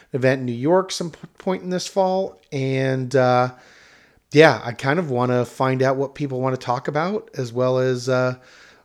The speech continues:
you know, what it looks like to get together and timing and so forth. The other event that, uh, is a really top of mind for me also is the, the pre-bid summit, only just because of just how important that, uh,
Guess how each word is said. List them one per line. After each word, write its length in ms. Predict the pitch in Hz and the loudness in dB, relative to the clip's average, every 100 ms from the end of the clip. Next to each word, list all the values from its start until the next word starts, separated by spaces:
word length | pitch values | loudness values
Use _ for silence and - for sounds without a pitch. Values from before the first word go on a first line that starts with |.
| - | -6
you 100 | 135 | -4
know, 140 | 110 - | -4 -2
what 100 | 131 | 0
it 60 | |
looks 180 | 131 127 | 0 0
like 160 | 131 123 | -2 -2
to 60 | |
get 160 | 131 123 | -4 -4
together 420 | 127 123 127 127 | -2 -2 0 -2
and 140 | 120 | -4
timing 380 | 110 123 123 120 | -8 -6 -6 -6
and 100 | 113 | -8
so 180 | - 131 | -4 -4
forth. 380 | 131 117 - _ _ _ _ _ _ _ _ _ - | -4 -10 -10 _ _ _ _ _ _ _ _ _ -12
The 100 | 139 | 4
other 200 | 160 175 | 8 10
event 320 | 143 135 123 135 | 8 6 2 0
that, 320 | 117 - - | 0 0 0
uh, 220 | 120 110 - - - - | 2 2 -4 -20 -14 -4
is 140 | 131 | 0
a 40 | 120 | 2
really 280 | 127 120 | 2 2
top 260 | 113 135 120 | 0 0 0
of 80 | 120 | -2
mind 340 | 113 117 107 | -2 -2 -6
for 120 | - | -8
me 220 | 113 117 113 | -6 -4 -2
also 420 | 113 - 120 113 | -4 -4 -4 -4
is 160 | 110 110 | -6 -6
the, 380 | 110 107 117 - | -6 -4 -6 -10
the 180 | - 139 | -6 -4
pre-bid 540 | 113 - 139 120 117 | -4 -2 -2 0 -2
summit, 420 | - 131 120 120 - - - - _ - | -2 -2 -2 -4 -8 -20 -20 -20 _ 2
only 160 | 190 | 4
just 180 | 147 - | 2 -2
because 260 | 139 143 120 | -2 0 0
of 80 | 113 | -2
just 160 | 131 | -6
how 140 | 131 117 | -4 -4
important 500 | 101 - 117 117 - | -4 -4 -4 -6 -4
that, 400 | 117 117 - 127 | -2 -4 -4 -2
uh, 280 | 123 120 | 0 -2